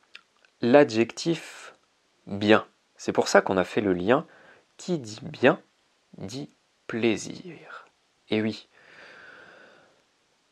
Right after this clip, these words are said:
Euh, les deux choses, bien immobilier et bien comme plaisir, ont la même orthographe. Euh, et donc,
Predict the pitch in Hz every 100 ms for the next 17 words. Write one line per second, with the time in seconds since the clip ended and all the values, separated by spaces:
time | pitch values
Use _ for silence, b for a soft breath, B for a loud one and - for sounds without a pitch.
0 | - _ - - 117 107 101 101 98 98
1 | - _ _ - 107 113 104 156 170 127
2 | - - _ _ _ _ - 98 107 135
3 | 147 - _ _ - 101 95 95 101 143
4 | 160 139 - _ _ - 95 90 107 113
5 | 107 - _ _ _ _ _ _ _ _
6 | - - 87 87 - 90 98 151 165 -
7 | - _ b b b b b _ _ _
8 | _ _ _ _ - 131 135 - 113 107
9 | 123 123 110 117 92 82 - - - _
10 | _ _ - - B B B B - 95
11 | 95 90 87 78 - - - - - -
12 | - 104 131 131 -